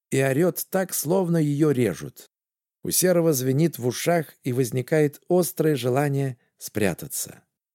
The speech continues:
Колики это, скорее всего. Обычные младенческие колики, обрывает мама причитание и ловко укладывает ревущую девочку животом себе на грудь,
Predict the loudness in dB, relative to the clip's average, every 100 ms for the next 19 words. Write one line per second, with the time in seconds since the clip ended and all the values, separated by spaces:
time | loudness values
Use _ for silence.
0 | _ 0 4 6 4 4 4 4 2 -2
1 | 0 2 2 2 0 0 0 -2 -6 _
2 | _ _ _ -2 2 2 0 0 2 4
3 | 4 2 2 2 0 -4 -2 0 0 2
4 | 2 2 -2 -4 -6 -10 _ _ -2 2
5 | 2 4 2 2 2 2 0 0 -2 -2
6 | 0 0 2 0 -4 -10 _ _ _ _
7 | 0 2 2 0 -2 -2 -4 2 2 4
8 | 2 2 0 -6 0 2 4 2 0 -2
9 | 2 2 2 2 2 -2 -2 -2 0 2
10 | 0 2 0 0 -2 _ _ _ -8 -4
11 | 2 2 2 0 2 2 0 -8